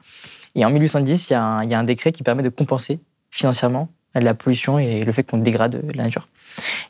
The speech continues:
Et, euh, et à ce moment-là, il y a un médecin, Emmanuel Fodéré, et plein de bourgeois, de la bourgeoisie, des, des centres-villes, qui se disent, « Mais attends,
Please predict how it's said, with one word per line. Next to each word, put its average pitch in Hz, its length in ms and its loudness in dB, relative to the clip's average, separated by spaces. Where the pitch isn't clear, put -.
Et, 123 160 6
euh, 113 200 2
et 113 80 4
à 117 40 2
ce - 140 -2
moment-là, 120 180 4
il 156 80 2
y 143 40 2
a 117 80 0
un 113 100 0
médecin, 113 280 -2
Emmanuel 123 320 0
Fodéré, 123 460 0
et 127 40 2
plein - 200 -2
de 113 240 -2
bourgeois, 120 500 0
de 120 100 -6
la 113 120 -4
bourgeoisie, 120 400 0
des, 139 200 -4
des - 80 4
centres-villes, 151 500 -4
qui 131 100 -8
se 127 60 -4
disent, « - 20 -
Mais 120 60 -2
attends, - 180 -6